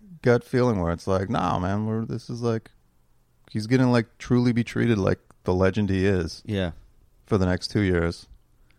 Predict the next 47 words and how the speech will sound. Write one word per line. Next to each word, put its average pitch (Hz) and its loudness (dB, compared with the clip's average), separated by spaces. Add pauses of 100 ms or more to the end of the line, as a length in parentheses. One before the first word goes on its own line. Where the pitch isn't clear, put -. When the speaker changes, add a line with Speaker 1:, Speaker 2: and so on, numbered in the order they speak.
(260)
Speaker 1:
and 147 6
maybe 240 6
gets 131 4
traded, 95 2
but 90 4 (160)
I 131 -4
don't 139 -4
know. 127 -4 (200)
I, 131 -8
I - 0
don't 123 -2
see - -10
it. 123 -8 (760)
Speaker 2:
I 127 -4
think 151 0
if, - -6
like, 82 -12
we 90 -6
implode 87 0
or 73 -2
something, 85 -4
maybe. 80 0
But 80 -4
I, - -4
I 90 -2
don't. - -4
I, - -12 (180)
I - -6
think 165 -2
we're 233 2
gonna 190 4
be 139 0
friggin' - -2
good, 123 6
man. 117 0
Like, - -6
I 123 -6
think 170 2
we're 156 12
Speaker 1:
Yeah. 151 10
Speaker 2:
gonna 107 8
be 160 4
a 131 4
very 135 6
good 117 2
goddamn 117 4
team. 139 -2